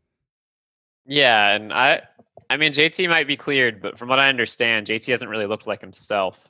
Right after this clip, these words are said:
most of the offseason. So if J T's healthy and ready to go, I think he's a huge upgrade over Stetson Bennett, but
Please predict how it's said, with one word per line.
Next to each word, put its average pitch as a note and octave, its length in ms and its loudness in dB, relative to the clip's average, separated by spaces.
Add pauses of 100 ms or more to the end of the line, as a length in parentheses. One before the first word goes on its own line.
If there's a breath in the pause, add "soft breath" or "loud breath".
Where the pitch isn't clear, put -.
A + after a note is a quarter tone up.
(100)
most F#2 200 -14
of - 60 -14
the F#2 60 -8
offseason. - 600 -8
So - 360 -12 (920)
if A#2+ 340 2
J A#2+ 180 4
T's B2+ 200 -4
healthy C3 480 2
and A2+ 120 -2
ready A#2 200 4
to A2 60 0
go, A2+ 260 6
I A2 80 4
think A2+ 160 -8
he's G#2 160 -6
a - 20 -8
huge A#2+ 300 -6
upgrade A#2 360 0
over A#2+ 140 0
Stetson B2 340 -6
Bennett, A#2+ 380 -4
but F#2 300 -4